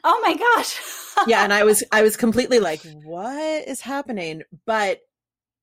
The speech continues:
Speaker 2: I wasn't uncomfortable with it because I've, you know, I've been talking into this microphone for two years,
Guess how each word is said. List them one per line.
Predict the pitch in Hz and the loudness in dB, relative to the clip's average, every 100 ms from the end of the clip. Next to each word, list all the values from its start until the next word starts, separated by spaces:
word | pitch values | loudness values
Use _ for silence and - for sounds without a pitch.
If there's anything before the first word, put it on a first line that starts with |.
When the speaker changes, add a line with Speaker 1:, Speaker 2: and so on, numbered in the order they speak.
| _ _ _ _ _ - | _ _ _ _ _ -6
Speaker 2:
I | 202 | -2
wasn't | 220 262 247 | -2 0 -2
uncomfortable | 180 180 269 320 220 190 | -4 -4 -6 -4 -4 -4
with | 165 | -2
it | 170 - | -4 -4
because | 175 175 | -6 -8
I've, | - 170 165 | -4 -6 -6
you | 226 | -6
know, | 202 | -2
I've | 165 | -2
been | 190 | -2
talking | 196 214 208 | -2 -2 -2
into | 190 170 | -4 -4
this | 160 | -6
microphone | 202 226 196 156 | -4 -6 -6 -6
for | 156 165 | -8 -10
two | 170 | -6
years, | 156 147 151 | -4 -4 -6